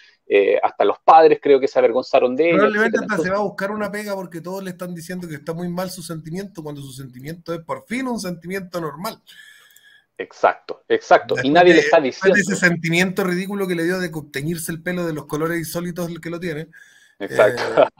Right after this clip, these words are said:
Speaker 2: el sentimiento ese de que quiero que me mantengan parece ser súper normal y natural en comparación.
Speaker 1: Claro,
Speaker 2: Sin embargo, cuando
Speaker 1: claro.
Speaker 2: se tiñó el pelo, todos le dijeron, "You go, girl, you, you can", y no sé qué, y ahora
Speaker 1: Claro, claro.
Speaker 2: no quiere trabajar, que es lo normal,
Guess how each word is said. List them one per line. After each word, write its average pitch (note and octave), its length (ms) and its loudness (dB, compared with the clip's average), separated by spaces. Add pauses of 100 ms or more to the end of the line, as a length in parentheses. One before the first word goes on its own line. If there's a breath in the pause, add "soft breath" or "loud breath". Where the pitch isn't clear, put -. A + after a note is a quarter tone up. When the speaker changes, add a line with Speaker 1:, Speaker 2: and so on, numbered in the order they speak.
(140)
Speaker 2:
el C#3+ 160 -2
sentimiento E3 680 -4
ese F3 180 -4
de D#3+ 100 0
que C#3+ 120 -6
quiero E3 200 -4
que D#3+ 80 -4
me D3+ 100 -4
mantengan E3 560 -6
parece D#3+ 300 -6
ser D#3+ 280 -8 (140)
súper G#3 380 -4
normal D#3+ 360 -4
y D#3+ 40 -6
natural D#3 480 -6
en C3+ 100 -18
comparación. C3+ 580 -12 (1080)
Speaker 1:
Claro, - 140 4
Speaker 2:
Sin E3+ 80 4
embargo, F3+ 260 -2
cuando E3+ 180 -2
Speaker 1:
claro. - 160 4
Speaker 2:
se D#3 60 -4
tiñó E3 140 -4
el F3 120 -6
pelo, F#3+ 240 -4
todos F#3 220 -2
le F3+ 120 -2
dijeron, F3 360 -4
"You G3 200 -4
go, F#3+ 280 -2
girl, D#3 520 -6
you, F3 340 -4
you E3+ 160 -8
can", C3+ 640 -8
y B2 60 -20
no C3+ 100 -16
sé C#3+ 160 -14
qué, F#3 240 -8
y D3+ 80 -6
ahora D#3 260 -2
Speaker 1:
Claro, G2 280 6 (160)
claro. F#2+ 260 -4
Speaker 2:
no D#3 100 -4
quiere E3 220 -2
trabajar, D#3 500 -6
que D3+ 80 -10
es C3+ 60 -16
lo C3 80 -16
normal, F#3 440 -4